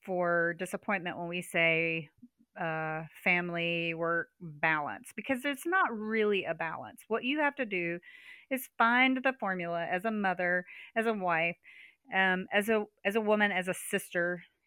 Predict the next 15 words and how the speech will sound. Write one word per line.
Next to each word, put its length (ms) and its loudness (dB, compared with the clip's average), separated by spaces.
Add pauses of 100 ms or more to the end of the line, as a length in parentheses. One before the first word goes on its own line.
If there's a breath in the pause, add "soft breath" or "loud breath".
and 100 2
as 140 6
a 60 4
professional, 880 -4 (320)
um, 560 -2
for 100 -2
what 600 6
works 680 -2
for 120 -2
you. 520 0
So 800 6
as 200 4
an 140 2
inspiring 840 4
woman, 460 0